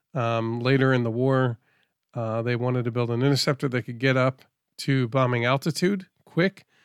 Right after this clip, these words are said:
take out as many bombers as possible, and be fast enough where they're almost impossible to catch.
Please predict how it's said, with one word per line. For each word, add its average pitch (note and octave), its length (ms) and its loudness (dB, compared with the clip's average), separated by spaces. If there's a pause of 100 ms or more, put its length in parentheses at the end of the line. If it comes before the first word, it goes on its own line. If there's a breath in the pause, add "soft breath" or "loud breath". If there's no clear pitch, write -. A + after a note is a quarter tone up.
(240)
take C#3+ 180 2
out C#3+ 140 4
as B2 120 0
many C3 200 2
bombers A#2+ 400 -4
as A2 100 -14
possible, A#2 600 -6 (680)
and A#2+ 300 -4
be A#2+ 140 0
fast C3+ 360 0
enough A#2+ 380 -2
where A2+ 420 -2
they're A#2+ 220 -4
almost A#2 260 -4
impossible G#2+ 480 -6
to G2+ 80 -10
catch. - 400 -16